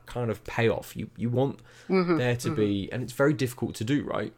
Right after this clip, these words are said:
Speaker 1: Episode five
Speaker 2: Yeah,
Speaker 1: of
Speaker 2: yeah.
Speaker 1: Life is Strange will be completely different to your playthrough of episode five of Life is Strange.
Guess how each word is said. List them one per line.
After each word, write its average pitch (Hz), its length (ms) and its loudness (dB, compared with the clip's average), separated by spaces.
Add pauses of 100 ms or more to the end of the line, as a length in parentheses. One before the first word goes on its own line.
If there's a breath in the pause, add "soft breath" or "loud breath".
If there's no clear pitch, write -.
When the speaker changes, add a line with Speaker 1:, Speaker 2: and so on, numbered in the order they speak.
(600 soft breath)
Speaker 1:
Episode 117 440 2
five 101 640 2 (180)
Speaker 2:
Yeah, 180 260 6 (160)
Speaker 1:
of - 120 4
Speaker 2:
yeah. 170 200 2
Speaker 1:
Life 104 240 0
is 92 80 -6
Strange 92 560 -2 (720 soft breath)
will 107 160 2
be 101 120 0
completely 98 460 -2
different 98 400 -4
to - 160 -2
your 143 500 4
playthrough 98 440 2
of 90 260 -8
episode 92 340 -4
five 90 300 -2
of 90 80 -8
Life 90 220 -6
is 98 60 -10
Strange. 95 360 -8